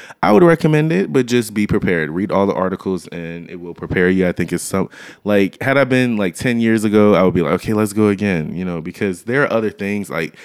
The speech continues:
outside of the people performing, there are, like, other activities that you can do.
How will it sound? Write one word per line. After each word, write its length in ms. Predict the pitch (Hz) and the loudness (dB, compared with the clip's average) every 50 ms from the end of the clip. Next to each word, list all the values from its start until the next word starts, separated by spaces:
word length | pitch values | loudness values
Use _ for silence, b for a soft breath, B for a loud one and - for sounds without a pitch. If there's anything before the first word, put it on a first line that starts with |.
| B B B B B - 107 98 | B B B B B -6 0 0
outside 380 | 135 165 156 - 160 156 165 165 | 0 2 2 0 0 0 0 0
of 80 | 139 | 0
the 80 | 120 104 | -2 -2
people 260 | - 139 131 - 120 | -2 -4 -6 -6 -6
performing, 540 | - - 87 - - 95 95 95 95 95 90 | -6 -8 -8 -8 -8 -8 -6 -6 -6 -8 -6
there 140 | 92 95 92 | -6 -6 -6
are, 40 | 90 | -6
like, 220 | 85 85 85 - - | -6 -8 -10 -10 -12
other 220 | 87 85 85 80 | -12 -12 -12 -12
activities 560 | 76 - - - 95 80 78 73 73 76 - | -14 -14 -14 -14 -14 -12 -12 -14 -16 -16 -16
that 120 | 80 78 76 | -14 -12 -12
you 120 | 78 78 | -12 -14
can 180 | - 82 80 78 | -16 -16 -18 -14
do. 320 | 80 73 69 76 82 | -14 -14 -14 -14 -18